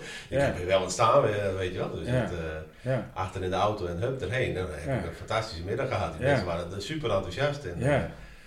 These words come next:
Speaker 1: een Duitse dominee was dat.
Speaker 2: Oké.
Speaker 1: Nou, die heeft toen wat uitgezocht.
Speaker 2: Ja.
Speaker 1: Voor, voor zijn huis in, eh, in Duitsland.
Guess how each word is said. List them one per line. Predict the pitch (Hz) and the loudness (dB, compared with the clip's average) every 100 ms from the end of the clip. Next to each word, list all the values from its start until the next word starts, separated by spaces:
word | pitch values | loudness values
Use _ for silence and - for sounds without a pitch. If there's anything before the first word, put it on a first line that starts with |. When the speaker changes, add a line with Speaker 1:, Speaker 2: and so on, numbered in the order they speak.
| - - - | -20 -20 -12
Speaker 1:
een | 104 | -2
Duitse | - 85 80 | 0 0 -4
dominee | 82 123 143 | -4 0 0
was | 135 98 | 2 0
dat. | - 76 - - | -2 -8 -10 -12
Speaker 2:
Oké. | 151 147 165 104 - - | -12 -2 0 0 -4 0
Speaker 1:
Nou, | 143 98 | 2 2
die | 76 | -2
heeft | 73 | -8
toen | 78 | -8
wat | 73 | -4
uitgezocht. | - 113 - - - - - - - - - | -2 -2 -2 -2 0 -2 -4 -10 -14 -18 -8
Speaker 2:
Ja. | 147 123 - - | -4 -4 -6 -12
Speaker 1:
Voor, | 80 | -12
voor | 71 80 | -10 -8
zijn | 85 | -8
huis | 78 92 78 | -6 -6 -6
in, | 73 73 | -10 -8
eh, | |
in | 73 73 | -8 -8
Duitsland. | 71 67 67 | -10 -10 -10